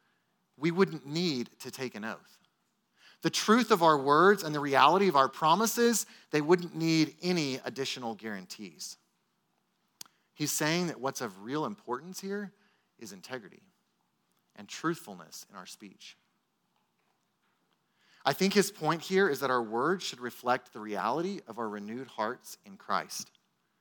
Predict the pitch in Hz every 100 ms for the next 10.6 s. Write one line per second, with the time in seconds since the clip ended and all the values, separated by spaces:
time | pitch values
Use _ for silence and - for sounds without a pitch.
0 | _ _ _ _ _ 131 139 139 131 160
1 | 147 117 107 - 101 127 156 - - -
2 | 101 113 117 151 160 87 85 87 113 120
3 | 131 - 90 85 107 160 - _ _ _
4 | _ _ _ _ 117 113 110 - 131 143
5 | 123 107 110 107 - 180 156 90 87 82
6 | - 98 98 98 107 127 - _ _ _
7 | _ 101 - 107 131 139 - 135 135 _
8 | _ _ _ - 95 101 98 - 104 107
9 | 107 117 87 90 120 151 151 _ _ -
10 | - 95 87 101 87 87